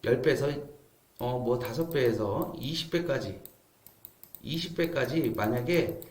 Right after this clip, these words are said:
저희가 진입을 했을 때에 요 퍼센트에 대한, 요 퍼센트에 대한 개념을 잘 이해를 해, 나눠서 이게 실질적으로 코인이 몇 프로가 움직였는지를 잘 보시라는 얘기예요.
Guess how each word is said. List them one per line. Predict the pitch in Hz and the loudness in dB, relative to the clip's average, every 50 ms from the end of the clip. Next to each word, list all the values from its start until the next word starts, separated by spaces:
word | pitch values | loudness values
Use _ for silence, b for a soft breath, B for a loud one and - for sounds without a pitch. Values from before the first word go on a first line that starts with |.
| B B B B B | B B B B B
저희가 | - 127 135 139 160 156 | 2 2 4 6 4 4
진입을 | - - 135 147 160 160 170 170 170 165 165 160 160 156 - | 4 2 0 4 6 8 8 8 8 8 8 6 6 6 4
했을 | - 220 - - - - 277 262 240 - | 2 -4 -6 -8 -8 -6 -4 -4 -4 -2
때에 | - 147 120 110 - - 123 120 110 101 90 - B B B B B B B 117 | 0 0 0 2 4 6 6 6 6 6 2 -4 B B B B B B B 6
요 | 135 170 190 190 | 10 10 10 10
퍼센트에 | 226 254 254 254 262 262 233 226 214 208 190 185 | 10 4 2 0 0 0 0 0 2 2 2 4
대한, | 170 170 156 156 156 160 156 156 156 - - 123 | 4 4 4 4 2 0 -2 -4 -4 -4 0 2
요 | 135 143 | 2 2
퍼센트에 | - - 202 202 220 208 202 - 190 160 151 131 | 2 0 -2 0 0 0 0 0 2 2 2 2
대한 | 127 113 117 127 - | 2 0 0 -2 -2
개념을 | - 113 117 117 123 127 127 127 127 127 113 107 110 - B B B B B B B B B B _ _ - - | 0 0 2 2 2 2 0 0 2 2 2 2 0 -2 B B B B B B B B B B _ _ -20 -12
잘 | - 143 151 127 123 | -8 -4 -4 -2 0
이해를 | 143 147 151 151 156 156 | 0 2 2 2 2 0
해, | - | -2
나눠서 | - 110 120 135 139 135 165 165 139 | -2 0 2 2 2 4 4 4 4
이게 | 127 131 139 208 | 4 2 0 0
실질적으로 | - - 320 320 - 330 - 339 285 233 233 233 220 226 | 2 2 2 2 0 0 -2 -2 0 2 2 2 2 2
코인이 | - 302 302 269 269 | 0 0 2 2 4
몇 | - - - 277 - | 6 8 6 6 6
프로가 | - - 302 302 294 262 233 175 | 4 2 4 4 6 8 8 8
움직였는지를 | 143 135 135 147 151 151 147 139 135 131 123 113 110 117 120 120 123 120 120 117 131 135 127 | 8 6 4 2 2 2 2 2 0 0 0 0 0 2 2 2 2 2 2 0 0 -2 -4
잘 | - 110 107 104 | -4 -6 -6 -6
보시라는 | - 110 107 120 117 113 110 107 104 | -6 -6 -4 -2 0 0 0 0 0
얘기예요. | 98 98 95 95 95 95 - | -2 -4 -4 -6 -8 -8 -10